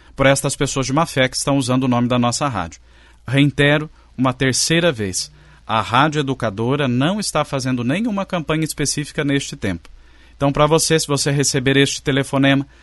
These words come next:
se você receber qualquer notificação pedindo dinheiro em nome de nossa rádio, denuncie e tome as medidas necessárias e possíveis.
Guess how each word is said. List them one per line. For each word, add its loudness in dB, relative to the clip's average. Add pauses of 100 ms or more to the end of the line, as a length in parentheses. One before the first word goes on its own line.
(200)
se -6
você 2
receber 2 (480)
qualquer 2
notificação 0
pedindo 0
dinheiro 4
em 4
nome 4
de -4
nossa 2
rádio, 2 (600)
denuncie 2 (200)
e -6
tome 2
as 2
medidas 2
necessárias 0 (320)
e -2
possíveis. -6